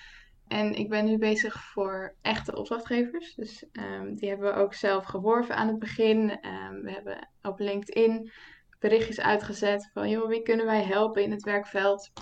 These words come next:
Eh, en daar hebben we een aantal supertoffe opdrachten uitgekregen.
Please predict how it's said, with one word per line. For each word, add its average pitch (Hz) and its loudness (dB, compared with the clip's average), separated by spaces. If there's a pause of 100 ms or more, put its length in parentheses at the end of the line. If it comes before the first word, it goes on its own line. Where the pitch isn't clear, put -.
(240)
Eh, 214 2
en 208 4
daar 208 6
hebben 190 -2
we 196 4
een 208 0
aantal 208 -2
supertoffe 208 -4
opdrachten 196 -4
uitgekregen. 196 0